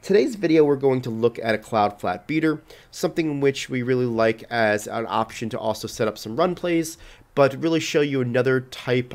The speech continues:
of, um, unique thing that's in this formation that, uh, we wanna bring to light as far as using your tight end to get running back routes. Kind of a couple different things that we're gonna show you in this video. That's why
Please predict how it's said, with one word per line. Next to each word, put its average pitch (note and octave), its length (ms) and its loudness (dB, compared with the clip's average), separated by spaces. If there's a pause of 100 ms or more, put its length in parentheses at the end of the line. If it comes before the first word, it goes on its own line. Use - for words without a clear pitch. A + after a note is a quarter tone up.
of, G#2+ 680 0 (320)
um, G2+ 320 0
unique D3 360 0
thing D3 320 -2
that's C3 280 -2
in D3+ 220 -4
this C#3+ 200 -2
formation B2+ 760 -2
that, A2+ 340 2
uh, A#2 60 0
we A2+ 100 -4
wanna A2 180 2
bring A#2 220 0
to A2+ 100 -10
light G#2+ 220 0
as G2+ 160 -10
far G#2+ 340 0
as G#2 400 -2
using A#2 240 -6
your G#2+ 120 -4
tight B2 340 -4
end D#3+ 320 2 (320)
to C3+ 80 -2
get B2+ 220 2
running G#2 260 0
back F#2+ 260 -4
routes. - 440 0 (180)
Kind G3 160 0
of F3 60 2
a D#3 60 -2
couple D#3 380 2
different C3 300 -2
things B2 200 -2
that B2 80 -2
we're A2 60 -6
gonna A#2 120 4
show - 160 -2
you A#2 120 2
in A2 80 -4
this G#2 120 -8
video. D3 280 2
That's B2 200 -2
why A2+ 300 4